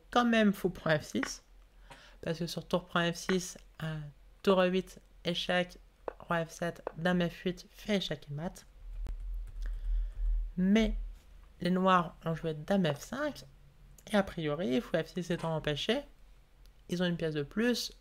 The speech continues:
et l'attaque blanche ne marche pas. Sauf que Polgar avait prévu, euh, depuis longtemps un joli mat. Quel est le coup qu'elle a joué qui a forcé l'abandon de son adversaire ?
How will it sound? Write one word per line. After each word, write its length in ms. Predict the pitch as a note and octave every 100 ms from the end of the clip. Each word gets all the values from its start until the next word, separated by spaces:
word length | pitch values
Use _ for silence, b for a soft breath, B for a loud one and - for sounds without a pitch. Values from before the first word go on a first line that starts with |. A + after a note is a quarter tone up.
| _
et 120 | G3
l'attaque 280 | E3+ - D3
blanche 280 | D#3+ A3 A3
ne 60 | G3
marche 200 | F3+ -
pas. 120 | - - - B B B B B -
Sauf 400 | - - G#3 G3+
que 120 | F#3
Polgar 560 | F3 F#3 F3+ F#3 E3+ D#3+
avait 140 | D3+
prévu, 680 | - - F#3 F3 F#3 F3 G3 - - _
euh, 140 | E3+ D#3+
depuis 300 | D#3+ D#3 E3
longtemps 680 | E3 F3 G3+ G3+ F#3+ F3 - - - -
un 160 | D3+ D3
joli 320 | G3 G3+ F3+
mat. 680 | D#3 D3+ D3+ E3+ - - - b b b b b b b b b b -
Quel 240 | - G3 F#3
est 180 | F3+
le 120 | F3 -
coup 240 | - F#3+
qu'elle 220 | - D#3+
a 120 | D#3+
joué 420 | D#3 E3+ F#3 E3+ - - -
qui 100 | -
a 60 | D3
forcé 400 | - F3+ - F3
l'abandon 360 | D#3 D#3+ E3+
de 40 | D#3+
son 240 | D3+ D#3
adversaire ? 960 | F#3 D3+ C#3+ - - E3 F3+ F3+ F3+